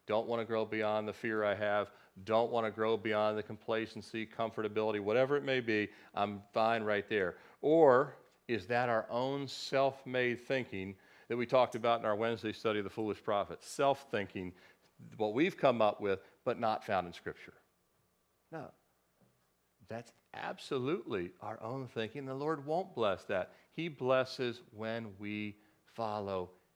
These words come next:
His counsel, His wisdom, the things He reveals. Revelation one three, it says, "Blessed is he, blessed is he who reads and those who hear the words of this prophecy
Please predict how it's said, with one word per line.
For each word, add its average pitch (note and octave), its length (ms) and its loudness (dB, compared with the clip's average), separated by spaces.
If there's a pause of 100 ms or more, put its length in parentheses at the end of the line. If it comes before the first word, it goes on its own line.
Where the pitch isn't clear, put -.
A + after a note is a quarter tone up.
(220)
His C#3 440 -2
counsel, E2+ 680 -6 (280)
His C#3 280 -6
wisdom, F#2+ 440 -2 (240)
the A#2 80 -8
things B2+ 320 -4
He C3 160 -4
reveals. F#2 720 -6 (1120)
Revelation D3+ 560 8
one C3+ 180 6
three, C3+ 220 2
it A#2+ 60 -6
says, B2 180 -4
"Blessed C#3 380 6
is C#3+ 140 2
he, C#3 380 -4
blessed E3+ 360 4
is B2+ 200 2
he F#2+ 380 -2 (240)
who B2 200 -2
reads D3+ 760 -2 (380)
and F2 140 -12
those C3+ 280 6
who G#2+ 100 -8
hear C#3+ 280 0
the A2 100 0
words B2+ 480 0
of A#2 100 -4
this A#2+ 180 -4
prophecy G2 680 -8